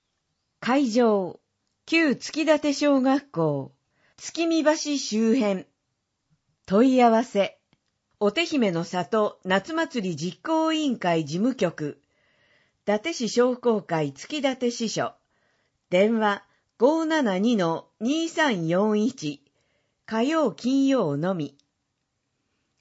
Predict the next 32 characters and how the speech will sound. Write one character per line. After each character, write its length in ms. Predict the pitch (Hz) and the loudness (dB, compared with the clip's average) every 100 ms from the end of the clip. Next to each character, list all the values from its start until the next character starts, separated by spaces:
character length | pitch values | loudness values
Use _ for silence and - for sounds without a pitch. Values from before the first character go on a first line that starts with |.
| _ _ - | _ _ -6
十 280 | 196 285 294 | 0 2 4
六 260 | 277 277 | 2 2
日 520 | 247 240 240 240 - - | -2 -2 -4 -6 -6 -6
土 180 | 175 190 | -2 2
曜、 480 | 247 240 175 143 - _ _ _ _ | 2 2 -2 -6 -16 _ _ _ _
十 300 | 185 285 311 | -2 0 -2
七 300 | - - 285 | -6 -4 -2
日 460 | 277 277 269 269 - | -2 -4 -6 -6 -6
日 380 | 175 190 262 269 | -6 -4 -2 0
曜、 420 | 240 170 147 - _ _ _ _ - | 2 0 -6 -14 _ _ _ _ -4
十 280 | 320 339 | -2 0
時 160 | 247 240 | -2 -2
か 120 | 202 | 0
ら 160 | 180 170 | 0 -2
十 320 | 165 269 285 | 0 0 -2
七 280 | - 277 226 | -4 -6 -4
時、 260 | 156 - _ _ _ _ _ 233 | -6 -10 _ _ _ _ _ -4
霊 300 | 330 330 240 | 0 0 2
山 240 | 226 190 | 2 0
交 260 | - 277 285 | 0 2 2
際 300 | 294 254 214 | 2 0 0
館 280 | 175 165 | -2 -2
夏 320 | 160 180 185 160 | -2 -2 -4 -2
祭 340 | 311 320 170 | -2 -2 -6
り。 260 | 143 143 _ _ _ _ _ _ _ _ _ _ | -6 -8 _ _ _ _ _ _ _ _ _ _
露 200 | 180 196 | 0 2
店 320 | 202 302 277 | 2 2 2
だ 140 | 269 254 | 0 -2
け 160 | 339 | -2
で 160 | 220 185 | 0 2
な 160 | 202 - | 2 0
く、 320 | 185 170 | -4 -6